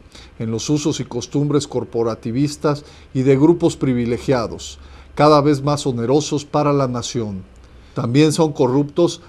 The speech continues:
aquellos que lucran con la pobreza y el desamparo, los gobernantes que esconden información y comprometen el futuro de sus estados y municipios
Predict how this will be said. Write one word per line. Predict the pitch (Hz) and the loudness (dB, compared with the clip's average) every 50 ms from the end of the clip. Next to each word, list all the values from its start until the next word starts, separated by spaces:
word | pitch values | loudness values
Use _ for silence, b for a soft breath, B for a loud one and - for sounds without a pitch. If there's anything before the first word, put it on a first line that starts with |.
| B B | B B
aquellos | - 131 131 - 175 175 190 190 180 185 | -8 -8 0 2 4 4 4 4 0 2
que | - 160 | 0 2
lucran | 139 147 165 165 170 165 156 139 | 4 4 2 2 0 -2 -2 -2
con | 143 147 127 117 | -4 -4 -2 -2
la | 117 117 - | -4 -4 -2
pobreza | 117 110 107 120 131 143 139 - 143 | -4 -2 0 0 0 0 0 -2 -4
y | 131 120 | -2 -2
el | 120 113 | -2 -4
desamparo, | 107 110 107 - - 104 104 101 - 104 98 95 87 82 - - b b b b b b - | -4 -6 -6 -6 -8 -8 -8 -8 -8 -8 -8 -6 -8 -12 -18 -20 b b b b b b -4
los | 120 123 120 110 | -2 -2 -2 0
gobernantes | 113 123 120 120 123 117 120 135 147 147 143 143 156 - - | 0 0 2 2 2 2 2 0 0 -2 0 -2 -4 -4 -2
que | - 131 | -4 -4
esconden | - - - - 139 139 143 139 131 120 | -6 -4 -6 -4 -2 0 0 0 0 -2
información | 113 110 - - 113 107 107 110 110 107 - - 131 135 147 156 151 B B B B B | -4 -6 -4 -4 -4 -4 -4 -6 -8 -8 -4 -2 -2 -2 -2 -4 -6 B B B B B
y | 143 | -6
comprometen | 135 - 147 143 135 - 147 143 147 165 180 180 185 196 175 156 | -2 0 0 0 2 2 0 0 2 2 -2 0 0 0 0 0
el | 143 135 | 0 0
futuro | - 139 127 123 - 160 165 170 170 | 0 -4 -4 -2 0 0 2 2 4
de | 151 147 | 2 2
sus | 127 - 127 110 - | -2 -2 -6 -6 -6
estados | 123 104 - - 151 139 143 147 143 139 - | -6 -6 -4 0 0 2 2 0 -2 -2 -4
y | |
municipios | 120 117 113 113 110 104 - - 143 143 143 143 147 143 139 139 B | -6 -6 -6 -6 -6 -6 -2 -2 -2 -2 0 0 -2 -2 -2 -4 B